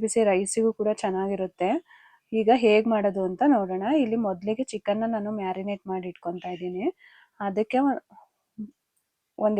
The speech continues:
ಎರಡ್, ಎರಡ್ ಸ್ಪೂನ್ ಅಷ್ಟು ಚಿಲ್ಲಿ ಪೌಡರ್ನ ಹಾಕೋತೀನಿ. ನಿಮಗೆ ಖಾರಕ್ಕೆ ಎಷ್ಟು ಬೇಕಷ್ಟು ನೋಡಿ ಚಿಲ್ಲಿ ಪೌಡರ್ನ ಹಾಕೊಳ್ಳಿ. ಒಂದ್ ಮೂರ್ ಸ್ಪೂನ್ ಅಷ್ಟು ಮೊಸರನ್ನ ಹಾಕೊತಾ ಇದ್ದೀನಿ. ಈ ಮೊಸರಲ್ಲಿ ಮ್ಯಾರಿನೇಟ್ ಮಾಡಿ ಇಡೋದ್ರಿಂದ ಚಿಕನ್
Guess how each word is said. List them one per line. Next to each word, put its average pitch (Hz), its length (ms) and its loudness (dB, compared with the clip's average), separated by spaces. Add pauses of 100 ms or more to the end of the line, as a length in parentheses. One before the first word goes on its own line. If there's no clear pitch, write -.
ಎರಡ್, 202 200 4 (280)
ಎರಡ್ 196 240 4
ಸ್ಪೂನ್ 208 320 -4
ಅಷ್ಟು - 240 -2 (360)
ಚಿಲ್ಲಿ 214 280 0
ಪೌಡರ್ನ 202 400 -2
ಹಾಕೋತೀನಿ. 180 500 -6
ನಿಮಗೆ 233 260 -2
ಖಾರಕ್ಕೆ 208 400 4
ಎಷ್ಟು - 180 -12
ಬೇಕಷ್ಟು 202 380 -4
ನೋಡಿ 196 240 0 (100)
ಚಿಲ್ಲಿ 202 260 -2
ಪೌಡರ್ನ 190 400 -4
ಹಾಕೊಳ್ಳಿ. 180 440 -6 (1080)
ಒಂದ್ 247 160 4
ಮೂರ್ 247 200 4
ಸ್ಪೂನ್ 240 300 0
ಅಷ್ಟು 311 260 2
ಮೊಸರನ್ನ 214 460 -2
ಹಾಕೊತಾ 185 420 -6
ಇದ್ದೀನಿ. 180 320 -2 (760)
ಈ 254 140 4
ಮೊಸರಲ್ಲಿ 269 420 4 (100)
ಮ್ಯಾರಿನೇಟ್ 226 520 0
ಮಾಡಿ 214 200 0
ಇಡೋದ್ರಿಂದ 202 420 -2 (100)
ಚಿಕನ್ 208 280 -4